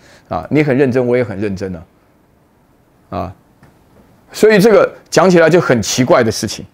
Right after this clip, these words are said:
啊，所以说这个就要说到收费跟免费的一个区别，变成伦理学的一个感觉，变成我们现在所面对的问题。所以方法上来讲，一个是为了启发，叫 heuristic，一个叫 eristic，就是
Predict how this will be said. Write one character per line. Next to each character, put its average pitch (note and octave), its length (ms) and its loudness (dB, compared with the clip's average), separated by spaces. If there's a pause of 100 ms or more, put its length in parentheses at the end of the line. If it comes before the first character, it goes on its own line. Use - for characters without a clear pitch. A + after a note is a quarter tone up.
(260)
啊， E2+ 300 -4
所 D#3 160 0
以 A#2+ 100 0
说 B2+ 260 -2 (840)
这 F#3 140 2
个 B2 180 -4 (340)
就 D3 120 2
要 B2 100 2
说 C3+ 220 -2
到 A#2+ 120 0
收 D#3 300 0
费 D3 160 2
跟 A#2+ 260 -4 (180)
免 A#2+ 260 -4
费 C3 160 0
的 A#2 80 0
一 G#2+ 80 -4
个 G#2+ 100 -4
区 - 240 -12
别， G2 180 -8
变 A#2 200 -6
成 A#2 100 -6
伦 A2 140 -6
理 G2+ 100 -6
学 F#2 160 -12
的 G2 80 -8
一 G2 60 -8
个 F#2 160 -14
感 E2 280 -16
觉， - 200 -20 (560)
变 C3+ 120 -4
成 A#2+ 120 -4
我 G2+ 40 -6
们 G#2+ 120 -8
现 C3 160 -4
在 A#2 100 -2
所 F#2+ 160 -12
面 G#2 180 -6
对 F#2 160 -8
的 D#2 140 -12
问 F2+ 240 -8
题。 - 180 -20 (1000)
所 G3+ 140 2
以 G3 60 4
方 B3+ 300 2
法 D3 120 4
上 D3 200 2
来 B2+ 120 2
讲， C3 240 2
一 F3+ 120 4
个 G#3 100 4
是 G3 100 2
为 G#3 140 6
了 E3+ 80 4
启 - 340 -6
发， E3+ 200 2
叫 D#3+ 160 2
heuristic， F3 640 0
一 D#3 100 4
个 F3 80 2
叫 E3+ 120 2
eristic， D#3+ 800 -2
就 A#2 140 -6
是 A2 160 -8